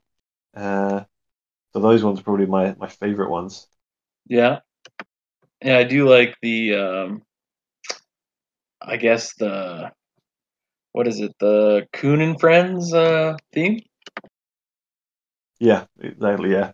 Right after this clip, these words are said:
Speaker 1: So there's two South Park ones, uh, um, and again, um, yeah, they're just, they're just fun for, for Giffen, and it's always fun to kind of, uh, you get a bit of nostalgia back as well when you see stuff like these,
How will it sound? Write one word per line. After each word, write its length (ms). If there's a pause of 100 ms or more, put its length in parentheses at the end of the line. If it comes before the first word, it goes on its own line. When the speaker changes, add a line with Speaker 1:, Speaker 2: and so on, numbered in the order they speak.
(120)
Speaker 1:
So 120
there's 200
two 240
South 260
Park 140
ones, 300
uh, 200 (560)
um, 500
and 140
again, 380 (520)
um, 400 (1040)
yeah, 320
they're 100
just, 260
they're 100
just 160
fun 240
for, 420
for 80
Giffen, 320
and 120 (400)
it's 140
always 220
fun 240
to 80
kind 140
of, 180 (920)
uh, 100
you 160
get 120
a 40
bit 140
of 140
nostalgia 580
back 260
as 100
well 340
when 180
you 60
see 180
stuff 260
like 140
these, 320